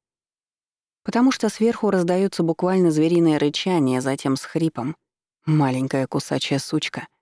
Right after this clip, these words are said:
Меня опять подминают под горячее тяжелое тело и жадно кусают в шею.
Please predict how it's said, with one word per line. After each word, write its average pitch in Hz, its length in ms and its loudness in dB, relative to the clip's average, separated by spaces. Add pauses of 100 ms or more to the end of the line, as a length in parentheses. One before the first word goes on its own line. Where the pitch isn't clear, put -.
(480)
Меня 196 260 2
опять 180 260 0
подминают 143 640 2
под 139 140 0
горячее 135 480 0
тяжелое 135 440 0
тело 139 300 -2
и 135 80 0
жадно 139 400 -2
кусают 131 460 -4
в - 100 -18
шею. 123 360 -8